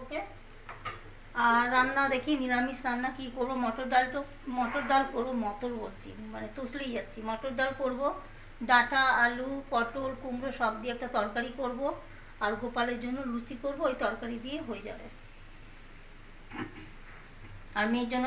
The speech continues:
ঢ্যাঁড়স ভাজা করবো। এই হলো আজকে দুপুরের মেনু। জামা কাপড় ভেজাবো, অনেক কাজ হয়ে, রয়েছে। মেয়ে ওখানে পড়াশোনা করছে, ওই যে পড়ছে।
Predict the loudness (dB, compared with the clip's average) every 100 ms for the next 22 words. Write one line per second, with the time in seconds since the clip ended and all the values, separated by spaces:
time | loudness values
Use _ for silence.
0 | 2 2 4 2 0 -2 -6 -10 -10 -12
1 | -14 -14 -6 -2 2 4 6 6 6 2
2 | 0 -2 2 4 4 0 -12 -14 -8 0
3 | 0 0 -2 -8 -14 -16 -16 -16 2 4
4 | 6 6 4 4 2 2 0 0 0 -2
5 | 0 4 6 4 0 -4 -12 -6 -4 -2
6 | 0 0 -2 -4 -4 -2 0 2 4 4
7 | 2 -2 -2 -2 -6 -2 0 2 -2 -8
8 | -16 -18 -14 -14 -14 -16 -16 -16 -6 -4
9 | -4 -8 -16 -18 -18 -18 -18 -20 -8 -6
10 | -6 -10